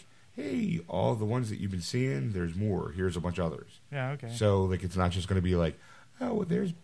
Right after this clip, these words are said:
Speaker 1: Batman, little Batman, or little Catwoman." It's gonna be like a crime drama, except just set in Gotham, looks like.
Speaker 2: Okay.
Speaker 1: Like, there'll be, like, a turf war between Fish Mooney and Carmine Falcone.
Speaker 2: Hmm.
Speaker 1: You know, and that during era, maybe the Penguin manipulates her into,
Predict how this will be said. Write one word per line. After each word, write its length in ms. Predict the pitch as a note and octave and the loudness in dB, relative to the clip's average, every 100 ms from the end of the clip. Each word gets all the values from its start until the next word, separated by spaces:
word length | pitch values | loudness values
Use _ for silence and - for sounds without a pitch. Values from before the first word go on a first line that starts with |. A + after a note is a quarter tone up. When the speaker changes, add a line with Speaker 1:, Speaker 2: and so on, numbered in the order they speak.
| - | 0
Speaker 1:
Batman, 520 | E3+ E3+ - C#3 C3+ | 4 4 2 0 2
little 160 | D#3 E3 | 2 2
Batman, 720 | E3+ D#3 C3+ B2+ B2+ C3 B2+ | 2 2 2 0 0 0 0
or 200 | F#2+ E2 - - - G#2 | -2 -4 -10 -20 -10 -2
little 160 | A#2 | -2
Catwoman." 300 | - G#2 G#2 | 2 2 4
It's 100 | G#2 - | 2 2
gonna 140 | G#2+ | 2
be 80 | G#2+ | 2
like 100 | F2+ | 0
a 60 | F#2+ | -2
crime 360 | - F#2+ F2+ | 0 2 2
drama, 320 | E2+ F2 E2+ | 0 0 0
except 300 | D2 - - | -2 -8 -8
just 180 | - - | -8 -10
set 140 | - - | -10 -10
in 100 | - - | -16 -10
Gotham, 320 | - - - | -8 -8 -12
looks 160 | - - | -14 -14
like. 160 | - - - - | -16 -18 -20 -6
Speaker 2:
Okay. 320 | E3 F3+ B2 A#2 | -6 -4 -10 -4
Speaker 1:
Like, 140 | B2+ F#2+ | -2 0
there'll 120 | F2 | 0
be, 100 | G2 | 0
like, 120 | E2+ | 0
a 40 | E2+ | -4
turf 360 | - E2 - | -2 -2 -2
war 120 | E2+ | -6
between 280 | D#2 - E2 | -6 -6 -8
Fish 340 | E2 D#2+ - E2 | -4 -6 -6 -4
Mooney 260 | D#2+ D#2 | -4 -4
and 160 | D2 D2 - - - - | -8 -12 -16 -20 -20 -10
Carmine 420 | - D#2 D#2+ D2+ | -4 -2 -2 -4
Falcone. 640 | - C#2+ - C#2 - - - - - - | -6 -8 -6 -8 -8 -10 -14 -20 -20 -4
Speaker 2:
Hmm. 120 | F3+ B2 - - - - | -2 -2 -6 -20 -20 -8
Speaker 1:
You 100 | F#2+ | -4
know, 340 | F2+ F2 E2+ - - - - | 0 0 -2 -6 -20 -20 -6
and 160 | F2+ F#2 | -4 -2
that 200 | - - - | -4 -8 -8
during 300 | G2 F#2 F2+ | -2 0 2
era, 280 | F2+ F2 F#2 | 0 0 0
maybe 240 | F2+ E2+ E2+ | 0 0 -2
the 100 | E2+ | -2
Penguin 460 | F#2+ E2+ E2+ E2 | -4 0 0 0
manipulates 600 | D#2+ E2 F2+ E2+ E2+ E2+ | -2 -4 -2 -2 -2 -2
her 340 | F#2+ E2 E2+ F2 | -2 0 0 -2
into, 420 | E2+ F2+ F2 | -2 0 0